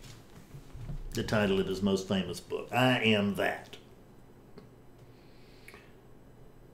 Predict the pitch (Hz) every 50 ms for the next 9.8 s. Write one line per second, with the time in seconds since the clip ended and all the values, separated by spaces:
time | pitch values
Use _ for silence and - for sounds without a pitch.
0 | - - - - - - - - - - - - - - - - - - 135 123
1 | 113 113 123 123 123 139 127 120 113 - - - 107 - - 202 247 247 170 120
2 | 107 104 104 120 135 - - - - - - - - 110 107 107 104 107 107 -
3 | - 113 120 117 107 113 110 110 107 104 202 202 101 101 - - 95 - - -
4 | - - - - - - - - - - - - - - - - - - - -
5 | - 120 127 135 135 139 131 123 - - 101 98 90 87 87 92 90 76 - -
6 | - - - - - - - - - - - - - - - - - 107 98 -
7 | - - 87 101 127 156 - 87 - - 113 - 104 101 98 104 101 - 98 90
8 | 90 98 123 175 185 - 104 92 - 95 80 - - 92 87 92 90 95 95 98
9 | 95 - 98 87 87 - - 85 82 80 78 80 - - 85 78